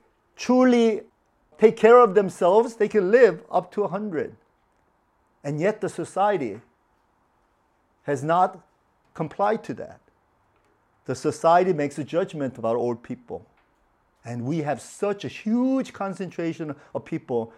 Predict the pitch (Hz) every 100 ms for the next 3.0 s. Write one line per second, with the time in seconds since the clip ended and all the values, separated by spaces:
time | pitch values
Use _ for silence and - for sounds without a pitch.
0 | _ 127 127 107 - 185 190 - 170 160
1 | 156 - 151 147 147 147 135 113 120 135
2 | 120 113 131 123 113 110 120 156 196 92